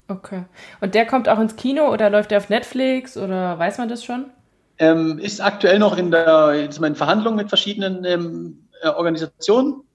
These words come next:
Speaker 2: Ähm, kann sehr gut sein, dass es ins, ins, auf Netflix kommt oder ins Kino oder auch, dass man online einfach anschauen kann. Auf jeden Fall wird es auf meiner Facebook- und,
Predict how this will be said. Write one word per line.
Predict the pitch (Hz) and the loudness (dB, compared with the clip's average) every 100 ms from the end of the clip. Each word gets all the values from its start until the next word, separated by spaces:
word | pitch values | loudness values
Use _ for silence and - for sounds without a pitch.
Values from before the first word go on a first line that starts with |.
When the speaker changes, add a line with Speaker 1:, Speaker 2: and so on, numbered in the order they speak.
| _ _ _ _ | _ _ _ _
Speaker 2:
Ähm, | 160 165 160 160 147 | 2 4 2 0 -6
kann | - 151 | -4 0
sehr | 160 | 2
gut | 160 160 | 0 0
sein, | 139 147 | 2 2
dass | 147 | 0
es | 139 139 - - | -4 -8 -8 -10
ins, | |
ins, | 135 131 - | -10 -12 -10
auf | - - - | -12 -10 -2
Netflix | 170 - 208 | -2 -2 -6
kommt | - 185 | -2 -2
oder | 160 | 0
ins | 131 - | -6 -4
Kino | 208 214 214 208 - | 0 0 0 -6 -6
oder | 143 139 | 2 4
auch, | 131 - | 4 0
dass | 135 - | -2 -6
man | 123 | -2
online | 175 185 160 | 2 4 2
einfach | 165 160 | -2 -4
anschauen | 160 160 147 | -4 0 0
kann. | 143 147 143 135 | 0 -2 0 -2
Auf | 139 131 - - | -4 -10 -12 -16
jeden | 196 180 | -8 -4
Fall | 165 - 131 | 0 4 4
wird | 131 | 2
es | 131 - | -6 -12
auf | 135 | -6
meiner | 131 127 | -2 -2
Facebook- | 123 123 127 - - | -2 -4 -6 -12 -8
und, | 127 123 - - - | -6 -4 -6 -8 -10